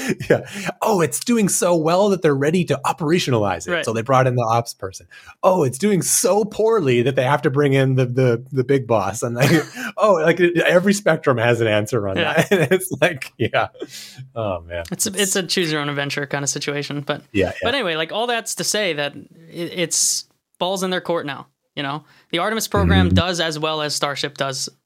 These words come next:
Speaker 2: r-, from right now until either another lander is picked and does better than it, or until they land on the moon. That's, that's what it is, you know?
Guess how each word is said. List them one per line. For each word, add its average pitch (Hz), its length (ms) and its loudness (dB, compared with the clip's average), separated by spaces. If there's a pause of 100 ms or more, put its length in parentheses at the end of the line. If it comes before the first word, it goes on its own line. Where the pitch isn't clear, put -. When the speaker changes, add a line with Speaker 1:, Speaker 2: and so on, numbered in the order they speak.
Speaker 2:
r-, 143 120 -12
from 147 280 -2
right 160 180 -2
now 170 280 -2
until 147 400 -4
either 147 240 -4
another 160 320 -2
lander 190 300 -2
is 185 100 -4
picked - 340 -4 (260)
and 151 120 -2
does 135 140 -2
better 190 240 0
than 233 160 -2
it, 233 140 -6 (440)
or 147 500 -2 (340)
until 151 320 -2
they 160 120 -2
land 156 240 -4
on 143 60 -4
the 143 60 -4
moon. 131 260 -10 (920)
That's, - 460 -4 (140)
that's 185 200 -2
what 175 140 0
it 156 80 0
is, 143 320 -4
you 151 60 -4
know? 147 220 -8